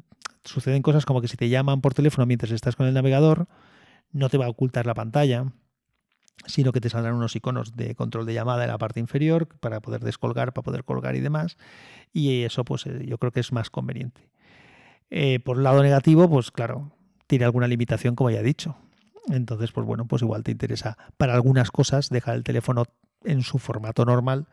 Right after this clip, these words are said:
para poder usarlo todo. Pero en general yo creo que sí que recomiendo el usarlo porque puede ser más, más seguro. Me sigue fastidiando, de todas maneras, eh, lo que decía antes de no poder usar los dos teléfonos en el coche cuando conecto uno de los dos. Esto,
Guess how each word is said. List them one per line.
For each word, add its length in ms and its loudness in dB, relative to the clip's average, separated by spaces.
para 140 0
poder 200 2
usarlo 320 -2
todo. 220 0
Pero 260 2
en 120 0
general 220 4
yo 120 8
creo 120 6
que 80 4
sí 140 0
que 220 -2
recomiendo 840 0
el 100 -2
usarlo 380 0
porque 380 -8
puede 220 -6
ser 180 -4
más, 400 -12
más 160 -6
seguro. 300 -10
Me 120 -4
sigue 220 2
fastidiando, 720 2
de 140 -2
todas 240 0
maneras, 480 -2
eh, 180 2
lo 120 -2
que 100 0
decía 260 2
antes 160 2
de 80 2
no 100 2
poder 220 0
usar 300 -8
los 180 -4
dos 160 4
teléfonos 540 0
en 80 0
el 160 -4
coche 320 -2
cuando 500 -4
conecto 400 -2
uno 280 -2
de 80 -6
los 180 -8
dos. 340 -12
Esto, 460 -12